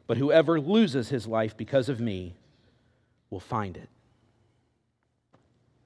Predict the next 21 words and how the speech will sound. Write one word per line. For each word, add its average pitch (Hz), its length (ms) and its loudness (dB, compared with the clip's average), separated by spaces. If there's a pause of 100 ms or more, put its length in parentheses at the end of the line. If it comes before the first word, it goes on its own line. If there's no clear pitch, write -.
(2500)
What 165 160 0
cross - 840 0 (480)
are 123 80 -2
you 123 120 0
carrying 139 520 -2
this 90 180 -14
morning? 92 320 -14 (1200)
You 120 100 -6
know 170 40 -2
what? 147 80 -2
Maybe 156 200 0
you 135 60 -2
say, 151 220 2
"I'm 151 140 -2
not 147 220 2
at 143 80 -2
all." - 340 -8 (1400)
I'm 143 100 -4
not 160 180 -2
at 156 60 -4
all. 160 320 -4